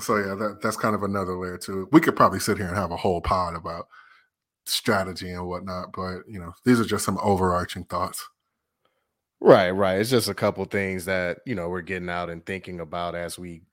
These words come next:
Speaker 2: go into doing one of these drafts. Another note for me is that, again, similar with Mahomes, like, Kelce is usually there in that first round too,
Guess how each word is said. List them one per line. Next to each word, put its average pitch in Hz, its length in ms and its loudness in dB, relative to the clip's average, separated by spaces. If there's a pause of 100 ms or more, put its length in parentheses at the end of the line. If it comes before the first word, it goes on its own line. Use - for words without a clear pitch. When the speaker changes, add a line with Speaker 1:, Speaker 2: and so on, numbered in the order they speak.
(260)
Speaker 2:
go 92 240 -4
into 87 240 -8
doing 90 380 -6
one 87 120 -6
of 85 120 -8
these 87 200 -10
drafts. 87 460 -6 (600)
Another 123 340 8
note 110 400 4
for 98 180 -4
me 101 340 -2
is 90 180 -6
that, 87 400 -4 (640)
again, 110 500 4
similar 107 640 2
with 107 260 -2
Mahomes, 98 600 -2
like, 87 300 -4
Kelce 117 420 0
is 92 180 -4
usually 95 340 -6
there 90 420 -4 (420)
in 110 160 -2
that 92 180 -2
first 95 320 -4
round 90 540 -4 (320)
too, 98 540 2